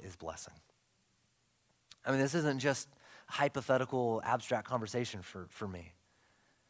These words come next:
I, I've had to take both our boys minutes after they were born to the, the, the nicu. I, I've, you know, when our oldest was born,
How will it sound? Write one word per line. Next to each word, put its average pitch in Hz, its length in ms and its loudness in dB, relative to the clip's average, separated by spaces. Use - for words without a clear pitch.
I, 135 220 4
I've 143 40 4
had 151 160 8
to - 20 -12
take 123 220 0
both 131 600 2
our 123 160 4
boys 110 420 4
minutes 127 380 2
after 120 180 -2
they 120 100 0
were 120 120 2
born 113 360 2
to 113 120 -8
the, 101 400 0
the, 107 140 -4
the 117 80 -4
nicu. 90 380 -6
I, 127 340 0
I've, 123 380 0
you 143 40 -2
know, 127 80 6
when 123 100 6
our 120 80 8
oldest 139 360 2
was 120 140 -2
born, 123 420 2